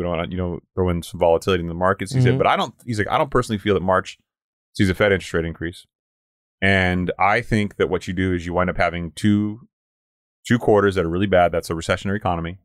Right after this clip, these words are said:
Speaker 1: They're gonna hold rates through that. And I think in twenty twenty-four, they're gonna start cutting rates again, the very, very beginning of twenty twenty-four. And I think we're gonna walk into a, a prosperous-like economy by the time November rolls around for the election."
Speaker 2: But that's interesting 'cause we do know that, you know,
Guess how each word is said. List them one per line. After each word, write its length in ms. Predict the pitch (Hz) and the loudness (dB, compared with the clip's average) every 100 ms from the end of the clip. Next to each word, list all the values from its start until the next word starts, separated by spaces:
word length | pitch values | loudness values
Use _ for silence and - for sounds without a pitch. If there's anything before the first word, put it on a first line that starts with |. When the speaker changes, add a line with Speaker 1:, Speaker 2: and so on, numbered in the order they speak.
| _ _ _ _ _ _ _ - | _ _ _ _ _ _ _ 0
Speaker 1:
They're 100 | 87 | 2
gonna 120 | 85 | 4
hold 200 | 101 104 | 4 4
rates 240 | 101 - | 2 0
through 100 | 98 | -4
that. 280 | 90 85 82 | 2 2 2
And 100 | 90 | -4
I 40 | 90 | -4
think 160 | 92 80 | -4 -4
in 60 | |
twenty 220 | - 90 | -2 -2
twenty-four, 760 | 87 90 85 - 107 90 82 101 _ _ | -2 -6 -4 2 4 6 2 -2 _ _
they're 100 | 85 | -8
gonna 100 | 82 | -6
start 180 | 78 82 | -2 -2
cutting 220 | - 85 85 | 0 -2 2
rates 260 | 101 135 | 0 0
again, 340 | 92 87 85 82 | -6 -6 -6 -6
the 60 | |
very, 240 | 80 85 85 | -2 -2 -2
very 240 | - 82 85 _ _ _ | -6 -6 -6 _ _ _
beginning 240 | 90 87 87 | -2 0 0
of 60 | - | -4
twenty 160 | 87 | -8
twenty-four. 500 | 87 95 - 82 90 - _ _ _ _ _ _ _ - | -6 -6 -2 -2 -2 -8 _ _ _ _ _ _ _ 0
And 120 | 95 | 2
I 80 | 95 | 2
think 200 | 107 87 | 0 2
we're 140 | 95 | 2
gonna 120 | 95 | 2
walk 280 | 92 95 95 | 4 4 4
into 360 | 98 87 90 87 | -2 -2 0 2
a, 140 | 69 | 2
a 40 | 85 | 0
prosperous-like 1160 | - 104 101 - - 95 - - 98 92 92 | 2 2 2 0 0 0 -2 -8 0 2 2
economy 400 | 85 - 101 90 | -4 0 0 0
by 80 | 82 | -2
the 60 | 82 | -4
time 220 | 87 82 | -4 -4
November 300 | 82 101 87 | 0 0 0
rolls 200 | 85 82 | -2 -2
around 260 | 80 78 | -4 -6
for 100 | 78 | -8
the 60 | 71 | -8
election." 400 | 76 78 - 92 _ _ | -6 -8 -12 -18 _ _
Speaker 2:
But 80 | 113 | 2
that's 180 | 131 139 | 2 2
interesting 340 | 151 139 117 | -2 -2 -4
'cause 140 | 107 107 | -4 -2
we 100 | 123 | -2
do 220 | 127 156 | 2 4
know 160 | 147 131 | 6 6
that, 160 | 101 - _ | 4 2 _
you 100 | 92 | -10
know, 220 | 98 87 | -6 -6